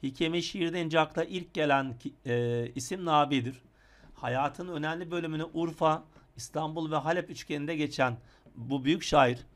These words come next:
çağdaşlarının beğenisini kazandığı gibi oluşturduğu hikemi şiirle etkisini Tanzimat şairlerine kadar sürdürmüştür. Bazı beyitleri dilden dile,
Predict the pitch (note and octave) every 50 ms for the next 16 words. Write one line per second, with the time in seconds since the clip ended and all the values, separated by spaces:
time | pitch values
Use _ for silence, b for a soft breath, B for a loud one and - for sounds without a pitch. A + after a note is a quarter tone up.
0 | b b b b b b - B2+ C3 C3+ C#3+ D#3 E3 E3 - - G3 E3 E3 E3+
1 | D#3+ D3 D#3 D3+ D3+ D#3 D3+ - F#3+ E3 C3 D#3 D3 C#3 D3 C#3+ C#3+ C#3+ D3 D#3+
2 | D#3 C#3+ C3 A#2 A#2+ B2 B2 b b b b b _ - C3 C#3 C#3+ D3+ D3 D3+
3 | - E3 D3+ E3 E3+ D#3+ D#3+ - D#3+ D#3 D#3+ D#3 D3+ - - D3 D#3 D#3 D3 C3
4 | C3+ C3 b b b b b _ - C#3 C#3+ C#3 - - - D3+ C#3+ - E3+ D#3
5 | D3+ - D3 C#3+ C#3+ C#3+ C#3 D3 D3+ D#3 D#3+ D#3 - - D3 C#3 C3+ C3+ C#3 C#3
6 | C#3 C3+ C3 C3+ C3 B2 B2+ B2+ B2 - - B2 A#2 A2+ A2+ G#2+ G#2+ G#2 - -
7 | - - _ _ _ _ _ _ _ _ _ _ _ _ - - - A#2 A2 B2+
8 | D3 F3+ F3+ F3+ F3+ E3 F3 E3+ D#3+ E3 - F#3 D#3 D#3 C#3+ D3 C#3 C#3 D3+ D#3+
9 | E3 D3+ C#3 B2 A2+ A2+